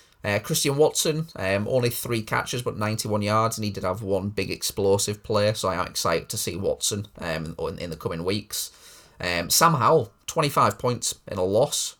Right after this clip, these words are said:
um, although the Commanders look pretty bad. Howell did kind of put the team on his back, so that's a nice performance there. And then the Bills defense on twelve. Tom, meanwhile,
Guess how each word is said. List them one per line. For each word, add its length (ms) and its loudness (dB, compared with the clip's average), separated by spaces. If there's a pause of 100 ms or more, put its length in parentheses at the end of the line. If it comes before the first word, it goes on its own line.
um, 520 -4 (180)
although 180 4
the 80 0
Commanders 440 -2
look 140 -14
pretty 180 0
bad. 260 0
Howell 420 2 (540)
did 300 -4
kind 280 -4
of 80 -10
put 120 -4
the 80 -8
team 260 -4
on 80 -4
his 80 -6
back, 300 -4
so 100 -8
that's 220 -2
a 40 -8
nice 200 -4
performance 440 -4
there. 360 2 (400)
And 140 -4
then 80 -8
the 60 -2
Bills 360 -2
defense 640 -6
on 280 -8
twelve. 840 0 (460)
Tom, 320 0
meanwhile, 760 2